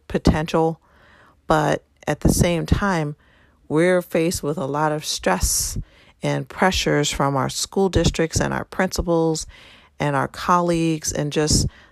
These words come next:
the demands of the profession that come along with it. Um, going into teaching, I think we all kinda braced ourselves for this. We knew it wouldn't be easy, but we did it anyway because we love children, we love learning,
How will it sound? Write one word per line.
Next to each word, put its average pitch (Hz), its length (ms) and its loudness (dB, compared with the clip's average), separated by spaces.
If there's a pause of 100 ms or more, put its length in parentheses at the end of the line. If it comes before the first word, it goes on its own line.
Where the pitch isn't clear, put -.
the 156 100 2
demands 156 480 2
of 135 120 0
the 143 80 -2
profession 143 560 0
that 135 140 -4
come 156 180 -2
along 147 380 2
with 135 200 0
it. - 200 2 (720)
Um, 143 280 -4
going 165 380 4
into 156 320 0
teaching, 147 420 2
I 143 80 -4
think 151 260 0
we 151 180 0
all 139 180 2
kinda 139 440 -2 (920)
braced 151 460 4
ourselves 139 560 2
for - 180 -2
this. 135 320 2
We 143 100 -2
knew 151 220 2
it 143 60 2
wouldn't 147 260 0
be - 220 -4
easy, 156 400 0
but 143 360 0 (520)
we 147 160 -2
did 151 200 4
it 143 120 4
anyway 160 520 2
because 151 380 -2
we 139 140 0
love 147 560 2
children, 170 580 0
we 143 120 0
love 143 320 0
learning, 156 580 0